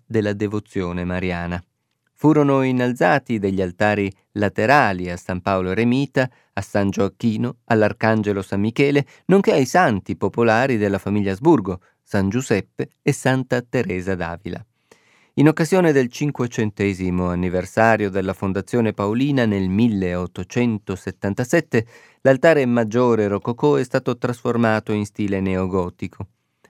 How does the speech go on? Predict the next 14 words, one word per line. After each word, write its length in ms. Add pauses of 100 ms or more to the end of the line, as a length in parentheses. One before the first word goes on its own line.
(240)
Le 120
statue 400
di 160
Donner, 460
in 120
questa 280
occasione, 520 (260)
furono 380
portate 480
via 300
dalla 180
chiesa. 500 (600)
Sugli 260
affreschi, 580